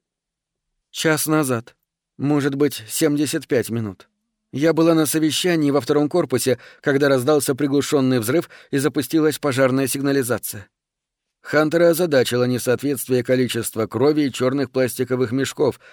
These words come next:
прикрывавших трупы и части тел в комнате. Отделение для трупов в морге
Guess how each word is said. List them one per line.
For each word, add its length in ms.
прикрывавших 720
трупы 420
и 40
части 420
тел 240
в 80
комнате. 640
Отделение 680
для 200
трупов 420
в 100
морге 480